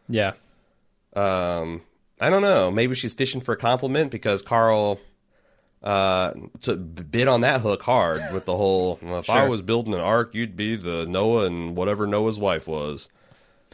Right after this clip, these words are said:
Speaker 1: Yeah, and then she takes that opportunity, as I'm going to, to segue into a heartbreaking scene.
Speaker 2: Yeah.
Speaker 1: I mean, this, this moment that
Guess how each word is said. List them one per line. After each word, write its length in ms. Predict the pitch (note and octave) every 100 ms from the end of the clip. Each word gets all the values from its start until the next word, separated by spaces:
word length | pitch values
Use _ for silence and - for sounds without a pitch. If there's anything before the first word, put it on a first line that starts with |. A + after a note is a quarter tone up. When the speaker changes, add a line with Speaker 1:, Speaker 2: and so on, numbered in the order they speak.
| - _
Speaker 1:
Yeah, 260 | C#3 E3 D#3
and 100 | D#3
then 80 | D3+
she 140 | C#3+
takes 260 | C3+ C3 -
that 220 | A#2+ A2+
opportunity, 720 | A2+ A2 - A2+ G#2+ G#2 G2+ - _
as 200 | - G2+
I'm 160 | G#2+ G#2
going 240 | G2+ G2
to, 140 | F#2+ G2+
to 60 | F#2+
segue 360 | - G#2 G2+
into 460 | G2 F#2+ - G2+ F#2+ -
a 80 | -
heartbreaking 600 | A#2+ C3+ A2 G#2+ G#2 F#2+
scene. 380 | - G#2+ F#2+ F#2 -
Speaker 2:
Yeah. 380 | G2+ F2 D2+ - _
Speaker 1:
I 60 | A#2+
mean, 100 | A#2+
this, 220 | A#2+ -
this 280 | A#2+ B2 A#2+
moment 320 | B2 A2+ G2+
that 260 | A2 G2